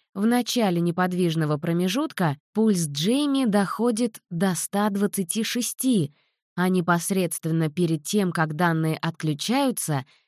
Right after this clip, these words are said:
сердечный ритм подскакивает до ста пятидесяти восьми.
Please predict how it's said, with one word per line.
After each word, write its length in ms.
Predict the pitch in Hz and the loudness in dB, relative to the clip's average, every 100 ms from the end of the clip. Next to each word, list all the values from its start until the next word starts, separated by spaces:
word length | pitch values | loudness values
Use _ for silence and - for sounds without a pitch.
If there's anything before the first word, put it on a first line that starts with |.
| _ | _
сердечный 760 | - 214 196 240 233 - 202 196 | -2 0 2 0 0 0 2 2
ритм 360 | 247 247 240 | 0 0 -2
подскакивает 1000 | 220 196 - - 190 - 202 196 196 - _ - | 0 -2 -4 -2 -2 -2 0 0 -2 -6 _ -4
до 220 | 190 180 | -2 -2
ста 320 | - 185 180 | -2 -2 -2
пятидесяти 720 | 196 170 170 160 170 - 180 | -2 -4 -4 -2 -4 -4 -4
восьми. 720 | 175 170 - 196 208 160 131 | -2 -2 0 2 2 2 -2